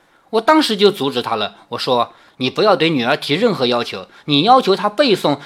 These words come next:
这是小孩内心最抵制的嘛。很有可能因为你说了要背，她从此一生都不看一个字。”那么相比之下，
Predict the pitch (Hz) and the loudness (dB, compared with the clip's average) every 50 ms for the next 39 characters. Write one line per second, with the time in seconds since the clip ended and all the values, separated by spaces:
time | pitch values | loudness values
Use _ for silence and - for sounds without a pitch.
0 | - - - 285 285 - 254 - - 135 113 - 139 160 208 233 220 - 226 220 | -8 -4 -2 -2 -2 -2 -2 -2 0 0 0 0 -2 -2 0 0 -2 -2 -2 -4
1 | 208 - 339 294 226 - 123 117 107 - 123 120 110 104 95 87 87 - _ _ | -2 -2 -2 -2 -2 -2 -4 -8 -8 -8 -8 -8 -8 -8 -10 -12 -14 -16 _ _
2 | _ _ _ _ _ - 202 233 247 240 240 - - 156 131 135 143 170 180 - | _ _ _ _ _ -4 0 2 4 4 4 2 2 0 2 2 2 0 -2 -4
3 | - - 240 269 254 240 233 233 220 175 131 151 - - 262 262 233 214 202 214 | -4 0 2 2 2 2 2 2 2 2 0 -2 -2 0 2 2 2 2 2 2
4 | 202 165 156 - 180 135 - - - - - 247 - - - 139 202 233 - - | 2 2 2 2 0 0 0 -4 -8 -6 -4 -4 -4 -2 -2 -4 -2 -2 -4 -6
5 | - - - 262 247 240 - 254 247 240 208 180 - 143 139 - - 139 117 107 | -8 -6 -4 -2 -2 -2 0 0 0 0 0 0 -2 -4 -6 -6 -6 -6 -6 -6
6 | 104 120 113 - 123 107 - _ _ _ _ _ _ - 226 214 190 165 147 - | -8 -8 -10 -10 -12 -14 -14 _ _ _ _ _ _ -2 0 0 2 0 -2 -4
7 | - - - - - 302 302 285 220 165 143 - 190 208 - 226 175 160 | -6 -14 -12 -4 -2 0 0 0 0 -4 -4 -4 -4 -2 0 0 0 -2